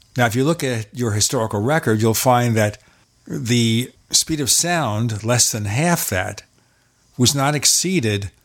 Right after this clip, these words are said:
until later that year. So if Arnold was correct in that estimation, then supposedly these craft were flying faster than any known aircraft.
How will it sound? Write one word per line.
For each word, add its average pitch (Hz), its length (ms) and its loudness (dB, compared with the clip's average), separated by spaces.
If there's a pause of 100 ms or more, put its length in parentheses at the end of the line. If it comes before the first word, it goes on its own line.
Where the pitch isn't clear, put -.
(320)
until 123 880 0 (380)
later 123 320 2
that 113 280 2
year. 127 440 0 (640)
So 123 440 2 (540)
if 180 440 2 (500)
Arnold 156 480 4
was 120 160 4
correct 131 360 -2
in 117 120 0
that 110 160 2
estimation, 107 840 -2 (760)
then 123 460 2 (560)
supposedly 110 760 2 (440)
these 120 460 2
craft 120 400 0
were 127 60 -2
flying 117 340 2
faster 123 560 2
than 113 260 0
any 117 220 2
known 110 180 4
aircraft. 135 680 0